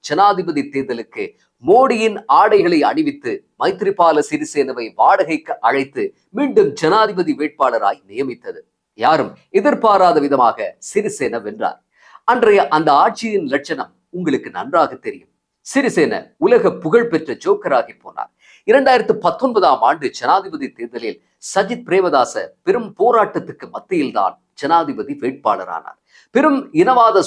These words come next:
சுனாமிக்கு முன்னால் சஜித்தால் ஒன்றும் செய்ய முடியவில்லை. தோற்று போன சஜித் ஒரு மாதத்துக்கு மேல் தலை காட்டவே இல்லை. உண்மையில் சஜித் யால காட்டில் இருந்தார்.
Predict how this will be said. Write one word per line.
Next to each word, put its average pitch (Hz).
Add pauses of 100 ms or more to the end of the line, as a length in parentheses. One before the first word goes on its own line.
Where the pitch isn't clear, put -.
சுனாமிக்கு 208
முன்னால் 139 (160)
சஜித்தால் 180
ஒன்றும் 180
செய்ய 131
முடியவில்லை. 95 (280)
தோற்று 262
போன 135
சஜித் - (240)
ஒரு 185
மாதத்துக்கு 190
மேல் 123
தலை 233
காட்டவே 175
இல்லை. 110 (120)
உண்மையில் 190 (220)
சஜித் 185 (220)
யால 147
காட்டில் 151
இருந்தார். 110